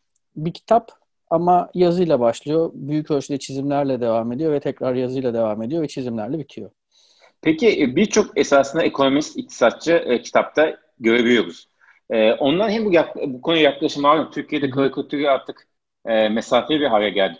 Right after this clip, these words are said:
Speaker 2: Türkiye, e, son yıllarda maalesef.
Speaker 1: Hı hı,
Speaker 2: Onların
Speaker 1: hı
Speaker 2: bu
Speaker 1: hı.
Speaker 2: konuya yaklaşımı,
Speaker 1: Evet.
Speaker 2: bu kitaba yaklaşımı, e,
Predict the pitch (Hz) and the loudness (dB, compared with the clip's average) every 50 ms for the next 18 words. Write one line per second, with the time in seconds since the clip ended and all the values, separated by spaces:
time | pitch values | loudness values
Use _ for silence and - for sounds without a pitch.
0 | - - 95 - - 110 113 143 - - - 98 95 - - - 98 95 92 92 | -12 -14 -14 -10 -8 -8 -8 -8 -8 -10 -10 -8 -10 -8 -6 -6 -4 -2 -2 0
1 | 92 95 92 85 90 98 123 - 120 98 92 92 95 95 - - 143 156 - - | 2 2 2 2 0 -2 -4 -4 -6 -6 -4 -4 -2 -4 -4 -4 -6 -8 -8 -12
2 | _ _ _ _ 139 131 139 139 123 139 160 190 214 190 165 143 190 190 185 175 | _ _ _ _ -8 -4 -2 0 0 2 4 4 2 2 2 2 2 4 4 4
3 | 165 156 156 - 170 139 131 165 156 156 156 143 - - - 156 151 156 147 143 | 4 4 2 0 -2 -2 -2 -2 -2 -2 -4 -4 -6 -4 -4 -2 0 2 0 0
4 | - 151 143 - - 139 143 143 143 143 131 131 127 131 131 131 131 131 120 | 0 -4 -8 -8 -8 -8 -6 -6 -6 -6 -6 -6 -4 -2 -2 0 0 0 -2